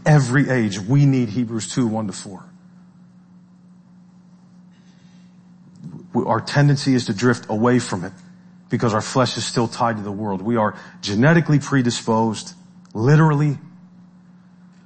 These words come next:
We are spiritually probable and mentally inclined to doubt the power and the necessity of the message of great salvation,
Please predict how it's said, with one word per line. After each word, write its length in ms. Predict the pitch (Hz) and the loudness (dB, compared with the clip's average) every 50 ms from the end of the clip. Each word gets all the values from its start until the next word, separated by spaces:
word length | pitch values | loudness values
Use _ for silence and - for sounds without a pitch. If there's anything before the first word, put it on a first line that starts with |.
| - | -4
We 120 | - 131 131 | 0 2 2
are 220 | 120 113 110 - - - - - - | 2 2 0 -4 -10 -20 -20 -16 -10
spiritually 640 | - - - - - 165 170 165 160 - - 135 120 | -6 -6 -4 0 2 4 4 4 4 2 0 -4 -4
probable 640 | - - - - 165 160 151 165 147 156 160 151 | -4 -2 2 4 4 4 4 4 4 4 2 2
and 180 | - 135 127 123 | 2 2 2 4
mentally 420 | 131 151 156 151 147 151 160 143 | 4 4 4 2 2 2 2 2
inclined 760 | 143 131 113 - - - 147 139 127 113 104 95 87 90 - - - - - - - - - - - - - _ - - - - | 0 -2 -4 -6 -4 -2 0 2 2 2 0 -2 -6 -10 -14 -16 -20 -20 -20 -20 -20 -20 -20 -20 -20 -20 -20 _ -20 -20 -16 -12
to 180 | - - 127 113 104 101 - | -8 -8 -6 -8 -8 -10 -2
doubt 500 | - 165 160 156 139 113 - - - - - - - - - - - - - | 2 4 6 6 4 2 -2 -6 -10 -12 -12 -14 -20 -20 -20 -20 -20 -18 -8
the 100 | - 131 | -6 -6
power 600 | - - - - 143 143 147 147 151 143 139 139 - - - | -6 -2 2 4 6 6 6 6 4 4 2 0 -4 -6 -2
and 160 | - 135 123 123 | 0 2 2 4
the 40 | |
necessity 760 | 123 120 113 - - 156 143 139 - 135 110 107 113 107 98 - - - - | 2 2 0 0 2 2 2 2 0 -2 -2 0 0 -2 -2 -6 -10 -2 -2
of 140 | 120 117 101 | 0 0 2
the 80 | 120 | 2
message 400 | 117 117 123 113 - - 117 104 | 4 4 4 2 0 -4 -4 -6
of 100 | 110 98 | -6 -2
great 180 | 98 113 110 104 | 0 0 0 0
salvation, 640 | - - 113 101 101 104 101 95 - - 95 90 | -2 -4 -4 -2 -2 -4 -4 -6 -6 -6 -8 -8